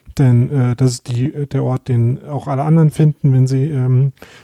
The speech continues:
sich für die Folgen interessieren, wenn sie Feedback geben wollen. Und dann kann man da auch diskutieren. Das ist eigentlich immer ganz schön. Wenn ihr uns aber persönlich Feedback geben wollt, dann könnt ihr uns E-Mails schreiben. Ähm, Daniel oder Sebastian oder info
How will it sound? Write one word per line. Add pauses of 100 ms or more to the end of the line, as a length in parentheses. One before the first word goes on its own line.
sich
für
die
Folgen
interessieren,
wenn
sie
Feedback
geben
wollen.
Und
dann
kann
man
da
auch
diskutieren.
Das
ist
eigentlich
immer
ganz
schön. (500)
Wenn
ihr
uns
aber
persönlich
Feedback
geben
wollt,
dann
könnt
ihr
uns
E-Mails
schreiben. (260)
Ähm, (640)
Daniel
oder
Sebastian
oder
info